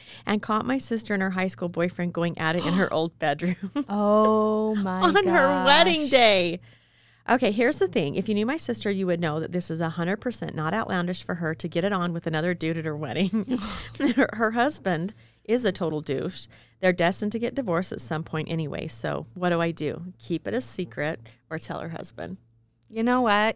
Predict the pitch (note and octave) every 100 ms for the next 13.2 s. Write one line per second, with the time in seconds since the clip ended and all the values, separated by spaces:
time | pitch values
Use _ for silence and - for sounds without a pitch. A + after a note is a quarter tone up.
0 | - A3 G#3 F#3+ - G3+ - G3+ F#3+ F#3
1 | F#3 - G3 F#3+ F#3 F#3 E3 - _ -
2 | F#3 F3+ F3 F3 E3+ F3+ - - - F3
3 | E3+ E3 - - - _ - - B3+ -
4 | _ - - - - - - - - C4
5 | D#4 F#4+ D4+ E4 - C4+ B3+ G#3 - B3
6 | G#3+ D#3+ - - G3 F#3 - G#3 A#3 -
7 | - A#3+ A3 F#3+ G3 - - F#3 F#3+ A3+
8 | C4 D4+ F4 F#4+ _ F#3 F3+ D#3 E3 B3
9 | - - A#3 G#3+ F#3 F3+ D#3+ - D#3+ C3
10 | - - - _ _ _ _ _ - D3+
11 | D#3 - _ _ _ - G#3 F3+ - -
12 | G3+ G#3 F#3+ G3 F#3+ C#4+ A3+ D4 - D4+
13 | A#3 D#4